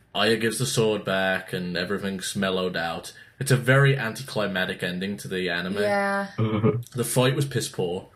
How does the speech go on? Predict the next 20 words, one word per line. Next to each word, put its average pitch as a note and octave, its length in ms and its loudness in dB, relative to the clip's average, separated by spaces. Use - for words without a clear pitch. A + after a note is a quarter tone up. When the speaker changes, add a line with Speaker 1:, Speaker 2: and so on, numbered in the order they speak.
Speaker 1:
There G#2+ 100 0
was, A2 120 2
like, A2 180 0
fucking G#2 360 -4
flying G#2+ 380 0
through G2+ 220 -2
the F#2 120 -4
air F#2+ 220 0
out F#2+ 160 0
the F#2+ 60 -6
windows F2+ 460 -2
of - 60 -10
the - 60 -4
school F#2+ 300 -2
building, E2+ 640 -4
crash G2+ 320 2
Speaker 2:
Yeah. G#2+ 60 -4
Speaker 1:
into G2 140 -4
the - 60 -2
ground. F2+ 500 0